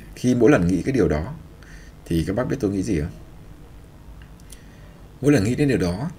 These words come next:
thì tôi phải nói rằng là tôi rất căm thù cái kẻ nó gọi rằng là giặc nội xâm. Giặc nội xâm các bác ạ. Bởi vì nó không làm cái cây bị đổ đâu.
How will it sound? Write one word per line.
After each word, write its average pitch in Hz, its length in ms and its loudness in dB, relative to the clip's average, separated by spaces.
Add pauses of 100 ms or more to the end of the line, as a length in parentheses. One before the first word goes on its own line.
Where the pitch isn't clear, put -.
thì - 120 -6
tôi 107 100 2
phải 80 140 -6
nói - 140 -4
rằng 85 160 -4
là 76 60 -2
tôi 104 300 0
rất - 300 -6
căm 123 200 -4
thù 95 300 0 (1000)
cái - 200 -6
kẻ - 320 2
nó - 60 -6
gọi - 140 -2
rằng 78 180 -4
là 76 100 -4
giặc 82 320 -4
nội 95 200 -4
xâm. 113 180 -2 (1300)
Giặc 101 380 -2
nội 104 240 0
xâm 123 220 -2 (180)
các - 100 -10
bác 123 120 -6
ạ. - 60 -10 (720)
Bởi 95 100 4
vì 101 180 8
nó 104 100 2
không 156 220 0
làm 110 160 2
cái 98 140 -4
cây 143 140 6
bị 120 120 4
đổ 80 240 2
đâu. 113 240 2